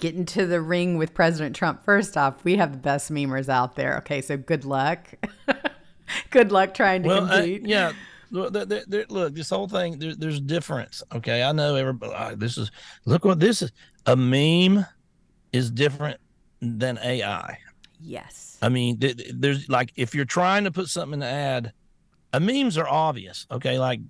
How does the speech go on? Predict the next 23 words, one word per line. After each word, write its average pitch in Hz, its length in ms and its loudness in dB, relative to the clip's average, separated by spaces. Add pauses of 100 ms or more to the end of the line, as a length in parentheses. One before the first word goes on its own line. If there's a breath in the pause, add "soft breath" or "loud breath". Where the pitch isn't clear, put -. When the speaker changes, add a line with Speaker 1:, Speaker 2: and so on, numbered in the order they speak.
(120)
Speaker 2:
Trump 175 300 0
memed, 143 580 0 (760)
um, 117 320 -4
Ron 139 300 2
DeSantis 120 600 -6
riding 110 360 -4
a, 104 160 -8
um, 95 480 -8
a 107 100 -2
rhino. 95 500 -4
Speaker 1:
Right. 139 540 -12
Speaker 2:
So - 220 0
is 131 100 4
that 165 140 6
gonna 170 140 4
fool 170 140 2
anybody? 165 360 4
Does 120 100 -4 (100)
ac-, 156 180 2 (180)
does 127 120 -4
people 156 260 -4
think 143 240 -4
he's 120 120 -8